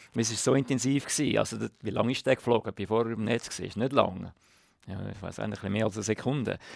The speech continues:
Aber es ist also so in Zeitlupe. Also man sieht den einen, wie vorher läuft, man sieht das Loch, man weiss, der andere spielt das Loch, kann es zutun oder nicht. Oder?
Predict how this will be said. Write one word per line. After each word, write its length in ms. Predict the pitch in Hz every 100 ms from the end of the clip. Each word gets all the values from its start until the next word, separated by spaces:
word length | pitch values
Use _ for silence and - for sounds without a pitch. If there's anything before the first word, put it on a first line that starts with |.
| - -
Aber 180 | 104 101
es 100 | 101
ist 80 |
also 120 | 110 110
so 160 | 123
in 100 | 120
Zeitlupe. 580 | - 147 - - - -
Also 200 | 107 104
man 140 | 104
sieht 340 | - 117 123 -
den 80 | 113
einen, 260 | 127 135
wie 80 | 127
vorher 520 | 123 165 160 147 139
läuft, 220 | 135 127 -
man 140 | 113
sieht 280 | - 113 123
das 120 | -
Loch, 400 | 123 160 - 101 - - -
man 140 | 107
weiss, 300 | 117 127 120 - _ -
der 80 | 113
andere 220 | 120 113
spielt 400 | - 135 139 -
das 140 | 135
Loch, 400 | 117 117 120 -
kann 180 | 117 117
es 160 | 117 -
zutun 400 | 120 117 - 104
oder 180 | 104 101
nicht. 340 | 107 127 98
Oder? 220 | 104 110